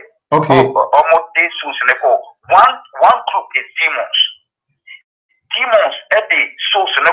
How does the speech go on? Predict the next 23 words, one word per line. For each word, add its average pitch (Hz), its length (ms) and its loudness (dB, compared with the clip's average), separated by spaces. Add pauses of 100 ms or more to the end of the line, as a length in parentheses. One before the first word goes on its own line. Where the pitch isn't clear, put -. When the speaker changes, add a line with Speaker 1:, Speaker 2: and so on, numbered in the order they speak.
Speaker 2:
call 185 240 0
upon 127 300 -2 (100)
some 160 140 4 (100)
kingdom. - 340 0 (540)
Speaker 1:
Mm-hmm. 123 240 0 (400)
Speaker 2:
Through - 320 2
omo, - 80 2
omo, 185 380 2 (100)
konto, - 320 2
we - 160 0
are - 160 2
seeing, - 240 -4
Speaker 1:
Mm-hmm. - 960 -2
Speaker 2:
and - 640 -4
then 220 160 4 (160)
omo, 185 240 2
omo, - 400 4
we - 480 0
are - 160 2
seeing, - 160 -2
abo, 151 300 2 (100)
omo, 117 120 -8 (800)
the 262 80 6